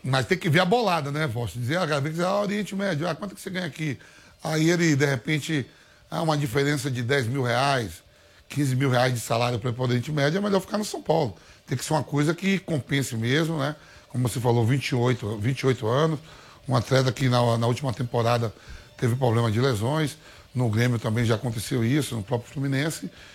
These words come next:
Então ele vai ver o lado dele, né? Mas se ele permanecer no São Paulo, é, é, é um bom, não digo nem reforço, é um cara que já conhece, é admirado pela torcida e já sabe qual é a camisa do São Paulo.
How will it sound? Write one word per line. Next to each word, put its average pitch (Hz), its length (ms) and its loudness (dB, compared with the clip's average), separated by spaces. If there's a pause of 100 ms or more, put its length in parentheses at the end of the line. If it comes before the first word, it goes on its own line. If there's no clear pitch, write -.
(200)
Então 139 420 2
ele 170 120 4
vai 196 160 4
ver 175 160 4
o 196 100 4
lado 175 240 2
dele, 120 320 0 (400)
né? 127 120 -4
Mas 147 180 0
se - 100 0
ele 208 120 4
permanecer 165 520 0
no 123 80 -4
São 127 140 -8
Paulo, 143 400 -4 (420)
é, 131 720 0
é, 143 40 -2
é 135 40 0
um 139 100 0
bom, 127 520 2
não 123 80 -4
digo 156 120 -4
nem 233 140 0
reforço, - 460 -2 (500)
é 135 80 -4
um 127 80 0
cara 160 200 0
que 160 120 -6
já 180 160 2
conhece, 147 500 0
é 131 120 2
admirado 120 520 0
pela 123 160 -4
torcida 131 540 -4 (340)
e 127 40 2
já 127 60 4
sabe 123 180 2
qual 127 80 2
é - 20 0
a - 40 -4
camisa 117 200 -2
do 113 80 -4
São 98 160 -6
Paulo. 90 260 -10